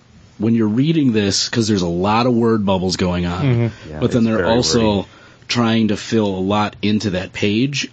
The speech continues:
Speaker 1: and then there's something about, like, there's, like, highlights or almost, like, uh, color flares going on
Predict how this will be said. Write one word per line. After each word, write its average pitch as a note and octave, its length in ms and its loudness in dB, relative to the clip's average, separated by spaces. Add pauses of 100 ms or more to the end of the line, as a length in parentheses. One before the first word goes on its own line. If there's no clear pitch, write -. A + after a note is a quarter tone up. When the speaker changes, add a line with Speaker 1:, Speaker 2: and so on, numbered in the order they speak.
Speaker 1:
and A2 180 0
then B2+ 120 2
there's B2+ 180 0
something D3+ 440 0
about, C3+ 360 0
like, G#2 280 0 (400)
there's, A2+ 280 -2 (220)
like, F#2+ 320 -4 (300)
highlights A#2+ 840 -2
or G2+ 160 -2
almost, G2+ 260 0
like, F2 240 -6 (600)
uh, F#2 280 -4
color A#2+ 400 2
flares C3 720 0
going A2+ 320 2
on A2 400 0